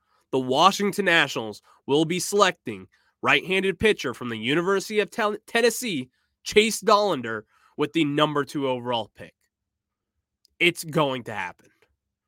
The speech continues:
Talking yesterday, on yesterday's show, of course, I mentioned that Jonathan Mayo, one of the lead insiders for M L B Pipeline, someone who breaks down this stuff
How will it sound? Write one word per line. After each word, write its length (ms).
Talking 460
yesterday, 580
on 200
yesterday's 500
show, 180
of 120
course, 520
I 80
mentioned 380
that 120
Jonathan 520
Mayo, 280
one 160
of 80
the 80
lead 460
insiders 640
for 200
M 120
L 120
B 140
Pipeline, 520
someone 280
who 100
breaks 480
down 340
this 140
stuff 280